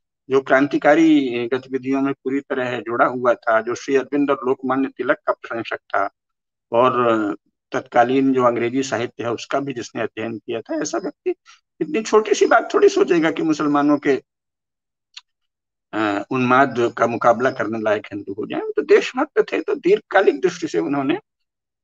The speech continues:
संघ की स्थापना का निर्णय लिया। अब इसमें जो सबसे महत्वपूर्ण बात है, ये हमारे आज के समय में काम की बात है कि देखिए, उस समय कांग्रेस पार्टी है, बहुत बड़ा राष्ट्रीय संगठन है, और उसकी दो दो धाराएं हैं, एक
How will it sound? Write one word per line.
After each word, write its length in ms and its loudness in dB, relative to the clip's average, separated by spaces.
संघ 320 4
की 220 0
स्थापना 500 -2
का 160 -12
निर्णय 300 -2
लिया। 920 -8
अब 100 6
इसमें 300 6
जो 80 0
सबसे 400 0
महत्वपूर्ण 640 2
बात 300 4
है, 180 2
ये 360 2
हमारे 360 0
आज 260 4
के 120 -2
समय 280 -4
में 180 -2
काम 260 -2
की 160 -20
बात 180 -4
है 80 -4
कि 720 -8
देखिए, 320 6
उस 120 -2
समय 200 0
कांग्रेस 480 4
पार्टी 420 2
है, 60 -10
बहुत 180 0
बड़ा 240 4
राष्ट्रीय 420 4
संगठन 460 0
है, 220 0
और 220 2
उसकी 260 -2
दो 160 4
दो 140 0
धाराएं 420 0
हैं, 160 -4
एक 160 -4